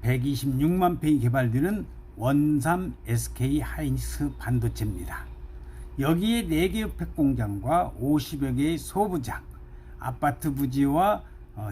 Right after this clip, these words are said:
지원시설 용지, 또 상업 용지가 있는 곳이 바로 이 백이십육만 평이 되겠는데,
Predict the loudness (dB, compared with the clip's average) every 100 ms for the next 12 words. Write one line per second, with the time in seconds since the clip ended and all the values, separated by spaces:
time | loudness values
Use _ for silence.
0 | -10 -6 0 2 2 0 0 2 0 -2
1 | -4 -2 0 0 -4 -12 -18 -4 0 0
2 | -2 -12 -8 0 2 4 4 2 2 0
3 | 0 0 -4 -2 2 2 2 -4 -2 -2
4 | -2 -8 -18 -10 -4 0 0 -4 -4 -2
5 | 0 -2 -8 -4 -2 0 0 0 0 2
6 | 4 2 4 4 4 4 4 2 2 0
7 | -4